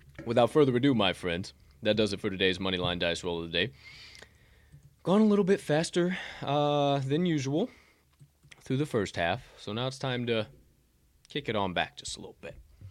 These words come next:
Slow it on down, talk some shit, get into the latest and greatest nonsense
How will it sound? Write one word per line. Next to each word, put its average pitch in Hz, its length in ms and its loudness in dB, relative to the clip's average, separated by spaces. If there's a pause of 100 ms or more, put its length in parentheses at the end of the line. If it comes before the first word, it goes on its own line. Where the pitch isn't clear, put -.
(500)
Slow 147 300 6
it 151 60 8
on 147 220 6
down, 139 560 4 (420)
talk 127 260 2
some 113 180 -4
shit, 107 420 0 (500)
get 120 140 2
into 120 180 2
the 113 60 -2
latest 110 340 2
and 110 80 -2
greatest 101 340 2
nonsense 98 920 -4